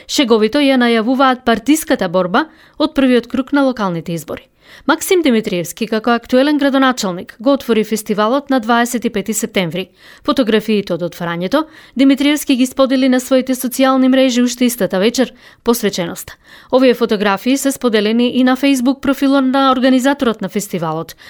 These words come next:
Мотоклубот Мечки од Куманово. Под фотографијата, објавена на деветнаесети октомври на споменатиот портал, пак стои: „Вежбаат за второто полувреме.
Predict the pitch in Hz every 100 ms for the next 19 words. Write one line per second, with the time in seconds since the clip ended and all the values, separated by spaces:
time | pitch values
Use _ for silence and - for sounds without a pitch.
0 | - 226 226 208 208 226 190 180 - 208
1 | 208 208 - 285 - 277 - 269 202 160
2 | 156 - - - _ - 247 247 220 180
3 | 185 180 196 185 262 226 233 226 262 254
4 | 247 226 214 190 202 214 233 247 - 320
5 | - 233 220 269 285 277 285 269 277 269
6 | 254 226 190 196 175 - 180 233 269 277
7 | 320 - _ - - 277 170 165 _ _
8 | _ _ 190 220 220 208 285 254 294 294
9 | - 285 254 190 - 170 160 170 151